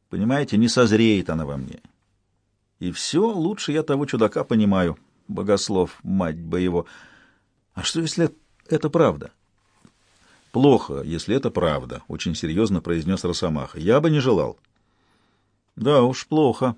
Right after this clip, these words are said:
Как это я в суете сам себя проворонил? Один азарт в жизни и был". Ле Брюер молча покивал. Он хотел было сказать, что самое время им всем мечтать о громе, молнии и помутнении рассудка. Хватит, намечтался.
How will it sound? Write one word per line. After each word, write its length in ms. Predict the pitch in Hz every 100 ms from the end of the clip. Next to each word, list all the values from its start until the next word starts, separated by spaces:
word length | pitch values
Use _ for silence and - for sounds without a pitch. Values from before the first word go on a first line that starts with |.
| _ _ _ _ _ _ _ _ -
Как 200 | 175 180
это 140 | 165
я 160 | 151 147
в 80 | -
суете 520 | - 131 117 - 180
сам 220 | - 113
себя 280 | - 110 156
проворонил? 640 | 95 92 104 156 139 117 _ _ _ _ _ _
Один 300 | 107 123 175
азарт 320 | 117 107 87
в 60 | 80
жизни 340 | 92 85 98
и 20 |
был". 260 | 90 92 104 _ _ _ _ _ _ _ - - _ _ _ _ _
Ле 160 | 87 107
Брюер 320 | 117 120 135
молча 320 | 123 123 120
покивал. 520 | 110 110 113 135 123 110 - - _ _ _ _
Он 220 | 104 110
хотел 320 | 113 104 113
было 160 | 95 98
сказать, 400 | 92 101 95 95
что 240 | - 92
самое 340 | 90 104 95 92
время 360 | 92 92 87
им 320 | 82 - 98 85
всем 280 | - 95
мечтать 460 | 85 85 - 90 82
о 60 | 85
громе, 380 | 92 127 135
молнии 440 | 101 110 123 107 101
и 140 | -
помутнении 500 | 98 101 98 104 98
рассудка. 540 | 95 92 - 87 - -
Хватит, 380 | - 98 -
намечтался. 640 | 90 98 - 110 78 -